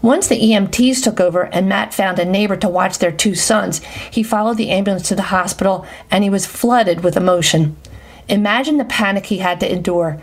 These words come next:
This was his college sweetheart, the mother of his children, his soulmate, and her life was literally in his hands. By day, a master surgeon,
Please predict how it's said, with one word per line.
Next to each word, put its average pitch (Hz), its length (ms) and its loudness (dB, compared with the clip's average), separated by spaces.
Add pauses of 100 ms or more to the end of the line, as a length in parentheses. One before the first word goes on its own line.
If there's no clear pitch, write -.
(320)
This 240 200 0
was 226 160 2
his 220 160 0
college 214 420 2
sweetheart, 220 640 0 (180)
the 214 80 4
mother 220 300 4
of 220 80 2
his 226 140 0
children, 202 400 2
his 226 240 0
soulmate, 233 680 2 (220)
and 208 140 2
her 208 120 2
life 214 320 2
was 180 160 0
literally 196 520 2
in 208 180 2
his 190 200 0
hands. 160 440 0 (460)
By 190 140 2
day, 226 500 0
a 208 60 0
master 196 440 0
surgeon, 196 520 0